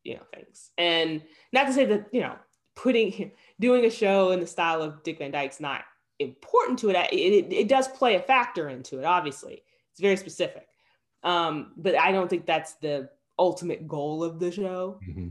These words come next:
Speaker 1: You know what I mean? So I think, I think, I think that was tripping some people up.
Speaker 2: Yeah.
Speaker 1: Um,
Speaker 2: Well, and I think they've gotten so used to seeing Marvel a certain way.
Speaker 1: Right. And it
Speaker 2: Um,
Speaker 1: kind of disrupted that, right? 'Cause
Speaker 2: Right.
Speaker 1: it's like,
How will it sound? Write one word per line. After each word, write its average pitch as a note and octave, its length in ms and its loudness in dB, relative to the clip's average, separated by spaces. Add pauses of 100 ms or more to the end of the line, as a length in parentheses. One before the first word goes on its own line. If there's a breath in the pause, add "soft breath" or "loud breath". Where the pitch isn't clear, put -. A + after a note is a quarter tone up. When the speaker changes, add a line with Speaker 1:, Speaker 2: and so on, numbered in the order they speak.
Speaker 1:
You - 160 -2
know F3+ 60 2
what F3 80 0
I - 20 0
mean? E3+ 240 -2
So E3+ 160 -2
I E3+ 80 -4
think, E3+ 320 -6
I E3 100 -4
think, E3 460 -8 (560)
I - 80 -6
think E3+ 180 -6
that - 180 -2
was D3+ 200 -8
tripping D3+ 300 -12
some D3 140 -16
people C#3+ 280 -12
up. - 300 -12 (360)
Speaker 2:
Yeah. A#2+ 320 -6
Speaker 1:
Um, E2 280 -20 (1600 soft breath)
Speaker 2:
Well, B2 160 -4
and A#2+ 80 -2
I A#2 80 -4
think C#3 240 -2
they've A#2 220 0
gotten A2 280 -4
so A2 160 -4
used G#2 340 -4
to F#2+ 80 -10
seeing G#2 280 -4
Marvel F#2+ 360 -4
a F2 40 -6
certain E2+ 360 -10
way. D#2+ 420 -18 (720)
Speaker 1:
Right. G4 220 0 (280)
And A3 100 6
it A#3 80 2
Speaker 2:
Um, - 20 -8
Speaker 1:
kind B3 160 0
of A3 100 4
disrupted F#3 720 -2
that, - 320 -14
right? D#3+ 320 -6
'Cause F3 160 -4
Speaker 2:
Right. - 20 -4
Speaker 1:
it's E3 200 -6
like, D#3+ 180 -12